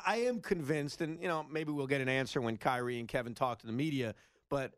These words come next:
I think the Nets being a playoff team, winning forty-two games, contributed to them saying, "Hey, they're well run. There's a playoff team." The Knicks won seventeen games,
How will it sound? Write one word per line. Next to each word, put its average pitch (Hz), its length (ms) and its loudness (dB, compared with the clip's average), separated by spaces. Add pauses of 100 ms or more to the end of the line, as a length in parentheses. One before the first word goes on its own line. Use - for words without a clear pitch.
(120)
I 160 160 2
think 233 180 -4
the 196 80 2
Nets 165 320 -2
being 135 240 -2
a 165 60 -4
playoff 127 420 0
team, 127 340 -2
winning 135 220 -2
forty-two 143 520 -4
games, 120 320 2
contributed 170 640 -4
to 160 60 -6
them 147 160 -2
saying, 151 320 -4 (360)
"Hey, 466 100 2
they're 220 100 0
well 180 260 2
run. 233 240 0
There's 151 120 -2
a 151 40 -2
playoff 233 440 2
team." 117 200 0
The 110 40 0
Knicks 185 200 -4
won 165 120 0
seventeen 151 560 2
games, 190 320 0